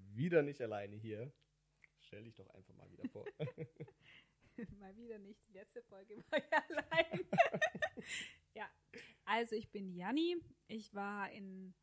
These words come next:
Speaker 2: einer Folge schon mal jetzt dabei. Das war Und Bitte.
Speaker 1: Mhm.
Speaker 2: War, glaub ich, die, weiß
Speaker 1: Dritte.
Speaker 2: nicht, dritte
Speaker 1: Ja.
Speaker 2: Folge. Dritte Folge, ja. Genau, mit, äh, J J zusammen. <coughs> Ähm, ja, ähm.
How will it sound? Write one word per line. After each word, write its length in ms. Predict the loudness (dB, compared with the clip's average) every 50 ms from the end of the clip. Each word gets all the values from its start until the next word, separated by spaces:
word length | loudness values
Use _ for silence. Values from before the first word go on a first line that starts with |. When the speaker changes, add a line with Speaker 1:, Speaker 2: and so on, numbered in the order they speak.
| _ _ _ _ _ _ -6
Speaker 2:
einer 260 | -4 -2 -2 -2 -4
Folge 380 | -2 0 0 0 2 0 -2
schon 240 | -6 -8 -10 -10 -10
mal 140 | -10 -10 -10
jetzt 240 | -12 -14 -16 -16 -18
dabei. 540 | -18 -12 -4 0 4 4 4 4 4 0 -4
Das 220 | -6 -10 -14 -12
war 380 | -12 -10 -8 -8 -10 -10 -12 -16
Und 340 | -18 -18 -18 -18 -16 _
Bitte. 360 | 0 0 0 0 -2 -2 -2 -2 -4 -8 _ _ -20 -20 -18
Speaker 1:
Mhm. 220 | -18 -16 -16 -16 -12
Speaker 2:
War, 120 | -10 -10 -10
glaub 220 | -10 -12 -14 -14 -14
ich, 120 | -16 -18 _ _
die, 180 | -20 -20 -20 _ _ _ _ _ _ _ _
weiß 100 | -10 -6
Speaker 1:
Dritte. 220 | -6 -4 -4 -6
Speaker 2:
nicht, 280 | -12 -12 _ _ -20 _
dritte 180 | -20 -14 -14
Speaker 1:
Ja. 60 | -14 -14
Speaker 2:
Folge. 360 | _ -18 -20 -20 -20 -20 -20 -20 -20 _ _ _ _ _
Dritte 200 | _ -20 -20 -20
Folge, 360 | -20 _ -20 -20 -20 -20 -18
ja. 160 | -20 -20 -20 -20 _ _ -20 -20 -20 -20 _ _ -18
Genau, 420 | -14 -10 -10 -8 -8 -8 -10 -12
mit, 340 | -12 -12 -12 -12 -12 -16 -20 -18 -16
äh, 300 | -16 -14 -14 -14 -14 -14 -16 _ _ _ _ -10 -6
J 260 | -4 -4 -4 -4 -4
J 180 | -6 -6 -6 -6
zusammen. 400 | -10 -16 -12 -10 -10 -8 -8 -10 _ _ _ _ _ _ _ _ _ _ _ _ _ _ _ _ -6
<coughs> 440 | -4 -4 -2 0 0 -2 -2 0 -2
Ähm, 380 | -2 0 0 0 -2 -4 -6 -8 _ _ _ _ _ _ -20 _ _ _ _ _ _ _ _ _ _ -20 _
ja, 420 | -8 -4 -2 -2 0 0 2 2 2 0 -2 -14 -20 _ _ _ _ -10
ähm. 400 | -8 -6 -6 -6 -6 -8 -10